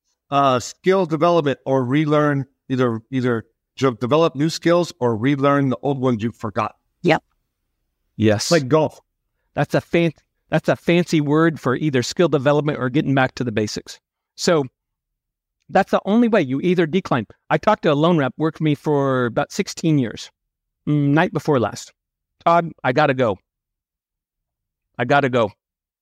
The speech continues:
Speaker 3: I said, "Bud, you've been a great loan officer for eighteen years, sixteen years. I gotta go." He's in disillusion.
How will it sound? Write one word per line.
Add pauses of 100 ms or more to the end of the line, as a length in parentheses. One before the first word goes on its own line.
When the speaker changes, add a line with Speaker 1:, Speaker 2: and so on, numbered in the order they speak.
(420)
Speaker 3:
I
said,
"Bud,
you've
been
a
great
loan
officer
for
eighteen
years,
sixteen
years. (1120)
I
gotta
go." (1400)
He's
in
disillusion.